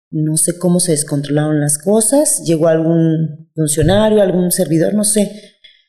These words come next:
Así me lo dijo, este, "Llegó el jefe del, del director, este, ah, hubo alguna situación que no les gustó ahí, algunos sí, algunos reclusos obviamente hicieron a lo que no debían,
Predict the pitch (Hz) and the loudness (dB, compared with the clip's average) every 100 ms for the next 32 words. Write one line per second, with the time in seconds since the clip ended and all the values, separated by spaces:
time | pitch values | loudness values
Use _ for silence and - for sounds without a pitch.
0 | _ _ _ _ _ _ _ - 185 - | _ _ _ _ _ _ _ -6 -4 2
1 | 247 233 165 156 165 151 160 - 160 151 | 4 4 2 0 -2 -2 -4 -2 0 2
2 | 147 147 147 - - _ 165 170 170 196 | 0 0 -6 -10 -20 _ -2 0 2 2
3 | 202 185 160 208 208 196 165 151 147 143 | 2 2 2 -2 -2 0 2 2 2 2
4 | - 151 147 _ 160 147 151 156 - 233 | -2 -6 -10 _ -4 -2 -2 -4 0 0
5 | 233 208 - 165 160 156 156 - _ _ | 2 0 -2 -2 -2 -2 -4 -12 _ _
6 | - 165 - 185 180 170 160 170 170 160 | -6 -2 0 2 2 0 0 2 2 0
7 | 156 - 156 151 147 - 165 156 156 156 | -2 -4 -4 -2 -2 0 0 0 -2 0
8 | 156 139 135 - 165 170 233 277 170 156 | -2 -2 -6 -2 0 2 2 0 0 0
9 | 170 165 151 - - 226 330 170 147 165 | 2 2 0 -2 0 0 -2 -4 -2 0
10 | 151 147 147 147 160 156 156 147 151 147 | 0 -4 -6 -6 -2 0 0 0 0 -2
11 | 139 - - _ 151 - 165 160 151 160 | -4 -10 -20 _ -2 0 2 2 0 0
12 | 143 143 156 202 240 | 0 2 2 2 0